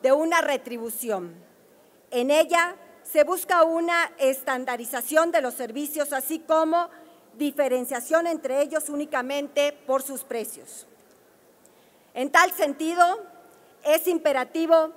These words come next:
que el turismo que se lleva a cabo a través de las plataformas, aplicaciones o sitios web sea incluido en el Registro Nacional de Turismo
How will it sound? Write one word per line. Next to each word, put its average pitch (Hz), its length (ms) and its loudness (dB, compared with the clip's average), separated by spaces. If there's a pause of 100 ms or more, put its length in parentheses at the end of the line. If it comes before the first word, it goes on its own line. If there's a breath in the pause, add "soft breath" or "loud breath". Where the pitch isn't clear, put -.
(360)
que 311 80 4
el 277 120 -2
turismo 294 580 -8 (420)
que 277 100 0
se 277 180 -2
lleva 330 240 4
a 359 100 -4
cabo 349 260 6
a 359 100 2
través 285 380 0
de 320 80 0
las 294 180 -4
plataformas, 262 800 -4
aplicaciones 247 920 -2 (340 loud breath)
o 269 140 -2
sitios 302 500 -4
web 294 280 0 (1300 soft breath)
sea 339 240 4
incluido 339 680 2
en 320 100 -2
el 277 100 -2
Registro 320 580 -2
Nacional 269 600 -2
de 285 100 0
Turismo 262 580 -10